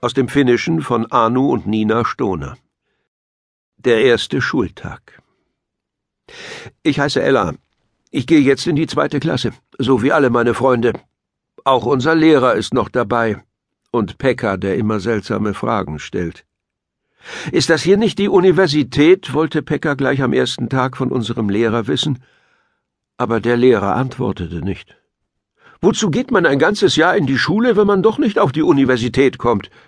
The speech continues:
setzte Pekka nach. Aber der Lehrer antwortete immer noch nicht. Er zählte nur ganz ruhig die bunten Glasperlen an einem Lederbändchen, das wir vor den Ferien noch nicht bei ihm gesehen hatten.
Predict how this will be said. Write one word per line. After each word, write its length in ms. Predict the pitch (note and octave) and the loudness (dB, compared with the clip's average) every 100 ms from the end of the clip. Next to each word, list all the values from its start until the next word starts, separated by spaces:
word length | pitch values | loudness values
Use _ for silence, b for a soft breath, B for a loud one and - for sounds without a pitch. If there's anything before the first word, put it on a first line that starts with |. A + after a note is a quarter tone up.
| b | b
setzte 420 | - A2+ - A2+ | -2 -2 -2 -6
Pekka 340 | G2+ A2 A2+ G2+ | -4 -4 -2 -2
nach. 380 | G#2+ G2 - _ _ _ _ _ _ _ _ _ _ _ _ | -2 -2 -6 _ _ _ _ _ _ _ _ _ _ _ _
Aber 240 | - A#2 A#2+ | -4 -2 0
der 180 | B2+ | 2
Lehrer 420 | B2 C3 G#2+ A2+ C#3+ | 4 4 4 2 0
antwortete 640 | A2+ - G2+ - F#2+ C#3+ | -4 -4 -4 -4 -6 -2
immer 240 | F3+ E3 | -2 -2
noch 220 | G2+ G2 F2+ | -2 -4 -4
nicht. 400 | F#2+ - - _ _ _ B B B B B | -6 -8 -20 _ _ _ B B B B B
Er 120 | - | -4
zählte 380 | B2+ F3 G3+ F#3 | 0 2 2 4
nur 180 | E3+ D3+ | 4 4
ganz 300 | D3+ D#3+ C#3+ | 2 0 0
ruhig 340 | D3 D#3 D3+ | 0 0 -2
die 100 | C3+ | -4
bunten 400 | A2 C#3 D3 C#3 | -2 -2 -2 -4
Glasperlen 760 | C3 D3 B2+ - - A#2 A2+ A2 | -2 0 0 -4 -4 -2 0 0
an 120 | A2 | 0
einem 240 | A2+ A#2 | 0 -2
Lederbändchen, 840 | A2+ C3+ A2+ G2+ A#2 A#2+ - C#3 A#2+ | -2 0 0 0 -2 -2 -4 -2 0
das 240 | A2 - | -2 -4
wir 160 | A#2 F#2+ | -4 -4
vor 260 | - A#2 G#2 | -2 -2 -2
den 180 | G2+ | -4
Ferien 540 | A#2+ C3 C#3 C3+ D3 C#3 | -4 -2 -2 0 0 0
noch 200 | C#3+ D#3 | -2 -2
nicht 220 | D#3 - | -4 -4
bei 120 | A#2 | -4
ihm 180 | A2+ G2+ | -2 -2
gesehen 480 | G#2+ F#2 A2+ G2 F#2 | -2 -2 -2 -2 -2
hatten. 300 | F#2+ A2 | -4 -6